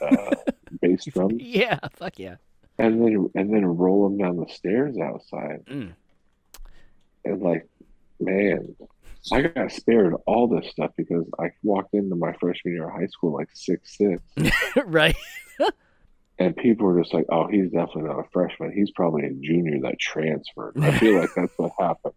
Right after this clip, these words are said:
Speaker 2: <laughs>
Speaker 1: I feel like I just lucked out and people just
Speaker 2: Right.
Speaker 1: didn't know
Speaker 2: No one was tall
Speaker 1: because
Speaker 2: enough
Speaker 1: of
Speaker 2: to
Speaker 1: my
Speaker 2: grab your
Speaker 1: size.
Speaker 2: head to do anything, you
Speaker 1: They were
Speaker 2: know?
Speaker 1: like, they were like, "Yeah, surely." 'Cause everybody else in my grade still looked like children
Speaker 2: <laughs>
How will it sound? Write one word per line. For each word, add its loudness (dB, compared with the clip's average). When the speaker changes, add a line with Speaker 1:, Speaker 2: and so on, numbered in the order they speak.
Speaker 2:
<laughs> -
Speaker 1:
I -8
feel 4
like 0
I 4
just 0
lucked -2
out 0
and -10
people -2
just 2
Speaker 2:
Right. -4
Speaker 1:
didn't -6
know -4
Speaker 2:
No -4
one -2
was -6
tall 2
Speaker 1:
because 4
Speaker 2:
enough 0
Speaker 1:
of -4
Speaker 2:
to 0
Speaker 1:
my -2
Speaker 2:
grab 0
your 2
Speaker 1:
size. -2
Speaker 2:
head 2
to -2
do 2
anything, -2
you 6
Speaker 1:
They 4
were 2
Speaker 2:
know? 0
Speaker 1:
like, -4
they 2
were 4
like, -4
"Yeah, 0
surely." 0
'Cause -2
everybody 4
else 2
in -4
my -4
grade -4
still -2
looked -4
like -10
children -6
Speaker 2:
<laughs> -